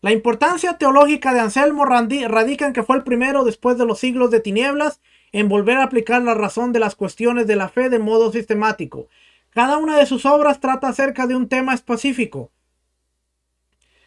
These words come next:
como la existencia de Dios, la obra de Cristo, la relación entre la predeni-, predestiniza-, predestinación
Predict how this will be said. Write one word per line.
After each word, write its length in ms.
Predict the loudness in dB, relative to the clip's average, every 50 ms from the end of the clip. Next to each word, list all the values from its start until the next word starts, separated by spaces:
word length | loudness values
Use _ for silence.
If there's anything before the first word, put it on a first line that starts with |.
| _ _ -6
como 240 | -4 -4 -2 -2
la 80 | -2 -2
existencia 560 | -2 -4 -6 -10 -6 -4 -4 -2 0 0 2 4
de 80 | 4
Dios, 500 | 4 4 2 2 2 2 2 0 -4 _ _ _ _ _ _ _ _ _ _ _ _ _ -6
la 160 | -2 0 0
obra 280 | 0 2 2 2 2 2
de 120 | 2 2
Cristo, 580 | 2 2 2 0 0 -2 0 0 0 -2 -4 _ _ _ _ _ _ _ _ _ 2
la 140 | 4 4 4
relación 460 | 4 2 0 0 0 0 0 0 0
entre 220 | 0 0 0 0
la 200 | 2 2 0 2
predeni-, 520 | 2 2 2 2 2 0 -2 -2 -4 -6 -4
predestiniza-, 1040 | -2 0 0 0 0 0 -2 -4 -4 -4 -4 -4 -2 -2 -2 -4 -4 -6 -10 -18 -14 _
predestinación 1400 | 0 2 4 4 4 4 2 0 -2 _ _ _ _ -8 -6 -4 -2 -2 -2 -2 0 4 4 6 6 4 2 0